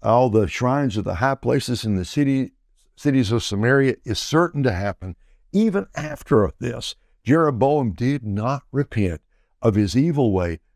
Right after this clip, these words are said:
but again made priests for the high places, places from the ranks of the people.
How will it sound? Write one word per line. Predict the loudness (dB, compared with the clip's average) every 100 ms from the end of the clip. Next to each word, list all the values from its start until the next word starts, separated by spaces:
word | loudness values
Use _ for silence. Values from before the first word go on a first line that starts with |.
| _
but | 0
again | 2 2 2 2
made | 0 0 -4
priests | -2 0 0 -4
for | -6
the | -6
high | -2 -2
places, | -2 0 0 0 -6 -10 -4
places | 2 2 2 -4
from | -2 -2
the | 0
ranks | 0 0 -2 -4
of | -2 -2
the |
people. | -2 -2 0 0 -2